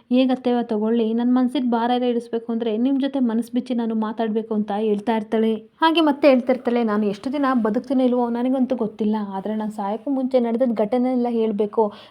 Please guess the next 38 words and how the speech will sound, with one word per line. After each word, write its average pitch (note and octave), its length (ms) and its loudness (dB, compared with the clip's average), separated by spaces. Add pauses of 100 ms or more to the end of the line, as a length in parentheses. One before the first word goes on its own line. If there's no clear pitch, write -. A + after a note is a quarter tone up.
ದಯವಿಟ್ಟು C4 360 2
ನನ್ನನ್ನು A#3+ 420 0
ಕ್ಷಮಿಸ್ಬಿಡಿ. A3 520 -4
ನಿಮಗೆ A#3+ 320 0
ನನ್ನ B3 180 0
ಮೇಲೆ B3 240 2
ತುಂಬ C#4 280 -2
ಕೋಪ A#3+ 300 -2
ಇದೆ A3 200 0
ಅಂತ G#3+ 180 -4
ನನಗೆ G#3+ 280 -2
ಗೊತ್ತು. G#3 320 0 (600)
ಹಾಗೆ D4+ 240 2
ನಿಮ್ E4+ 140 4
ಮನ್ಸಲ್ಲಿ C4+ 360 4
ಎಷ್ಟು A#3+ 220 0
ಕೋಪ G#3+ 320 0
ಇದೆ C4 120 2
ಅಂತಲೂ B3+ 260 4
ನನಗೆ A#3 340 2
ತುಂಬ A#3 320 0
ಚೆನ್ನಾಗ್ C4 280 0
ಗೊತ್ತು A3+ 240 0
ಕಣವ್ವ, A3 300 -2 (440)
ಅತ್ತೆವ್ವ. A#3 320 -2
ಆದ್ರೆ A3 280 -2
ನಾನು A3+ 200 2 (120)
ಏನ್ A#3+ 240 2
ಮಾಡ್ಲಿ? A#3 300 2
ನಾನೇನಾದ್ರೂ C#4 580 0
ಆ A#3+ 140 0
ರೀತಿ B3+ 260 -2
ಮಾಡ್ಲಿಲ್ಲ A3+ 480 2
ಅಂತ A3 200 -4
ಅಂದಿದ್ರೆ G#3 400 -2 (340)
ನಿಮ್ C#4+ 200 0
ಆಸೆ C#4+ 240 -2
ಕನ್ಸುಗಳೆಲ್ಲ A#3+ 560 0